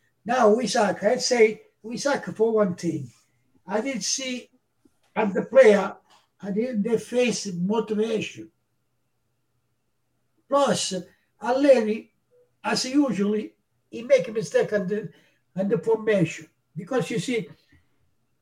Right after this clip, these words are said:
uh, play with the, the, the elite, uh, the, the Sciglio on the right side. You tell them you wanna play with five defense. You, you, you tell them, "No, attack us."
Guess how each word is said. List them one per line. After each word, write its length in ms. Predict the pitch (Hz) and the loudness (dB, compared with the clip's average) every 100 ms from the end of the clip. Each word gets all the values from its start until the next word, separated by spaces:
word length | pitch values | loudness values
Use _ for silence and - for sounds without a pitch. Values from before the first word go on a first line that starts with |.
| _ _ - | _ _ -14
uh, 60 | 170 | -2
play 280 | 262 285 | 6 6
with 260 | 277 240 - | 6 -2 0
the, 260 | 202 220 - _ - | 4 4 2 _ -8
the, 380 | 160 196 - - | -2 -2 -2 -6
the 160 | 165 196 | -8 -6
elite, 500 | 202 247 175 - - _ - | -4 -6 -8 -14 -20 _ 0
uh, 40 | |
the, 460 | 175 151 175 170 151 139 _ _ _ - | 2 4 4 4 2 -4 _ _ _ -8
the 80 | 180 | -4
Sciglio 720 | 165 - 254 240 196 180 165 _ _ _ _ - | -4 -4 -6 -6 -4 -4 -4 _ _ _ _ -10
on 140 | 196 | -4
the 100 | 196 | 0
right 260 | 202 240 196 | 2 4 2
side. 440 | - 214 185 170 | 2 0 2 2
You 300 | 175 240 247 - | 0 -4 -6 -4
tell 180 | 277 240 | -2 -2
them 100 | 170 508 - | -6 -10 -10
you 80 | 175 - _ - | -14 -16 _ -6
wanna 200 | 247 233 | -4 -4
play 180 | 170 240 220 | 2 4 6
with 120 | 170 | 4
five 300 | - 233 208 | 0 0 2
defense. 640 | 175 - 208 185 - - _ _ _ _ _ _ _ _ _ _ _ | 0 0 2 2 0 -10 _ _ _ _ _ _ _ _ _ _ _
You, 120 | - 320 | -20 -20
you, 340 | 311 254 269 | -12 -8 -6
you 100 | 247 180 | -6 -4
tell 260 | 247 240 | 0 0
them, 260 | 190 247 214 | 0 -2 0
"No, 260 | 240 170 196 | 2 2 0
attack 520 | 185 - 226 214 - | -2 0 -2 -2 -6
us." 380 | 160 - - | -12 -14 -20